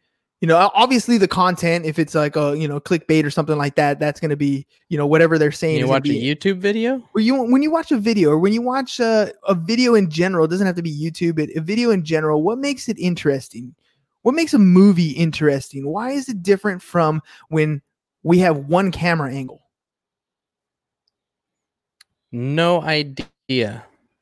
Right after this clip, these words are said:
Speaker 1: No idea? You don't know what makes m-, movies
Speaker 2: What
Speaker 1: more
Speaker 2: makes
Speaker 1: interesting than, than, uh, movies more interesting or T V shows more interesting than, uh,
Speaker 2: I mean,
Speaker 1: th-,
Speaker 2: I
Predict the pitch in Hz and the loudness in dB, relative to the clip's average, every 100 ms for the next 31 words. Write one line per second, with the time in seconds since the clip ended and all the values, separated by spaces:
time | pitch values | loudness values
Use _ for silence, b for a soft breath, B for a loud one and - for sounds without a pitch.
0 | _ - 180 196 196 220 220 208 208 202 | _ -2 2 2 4 4 4 2 2 2
1 | 208 202 202 - - _ _ _ _ - | 0 0 -4 -6 -20 _ _ _ _ -18
2 | 156 156 _ - 170 208 214 214 208 147 | -14 -16 _ 0 6 6 6 0 0 0
3 | 170 175 185 190 208 202 - 208 208 190 | 2 0 0 -2 -4 -6 -2 -2 -2 -2
4 | 165 165 156 160 165 160 156 151 147 - | -4 -4 -6 0 0 0 -2 -2 -4 -2
5 | 165 208 214 202 202 208 196 196 214 196 | 2 4 2 0 0 -2 -4 -6 -2 0
6 | 156 - 196 208 190 190 190 190 185 190 | 0 -2 -2 -2 0 0 2 0 -2 -4
7 | 202 190 208 196 175 160 151 147 147 b | -4 -4 -4 -2 0 -2 -4 -6 -10 b
8 | b b - 196 170 165 160 | b b 0 2 2 0 -2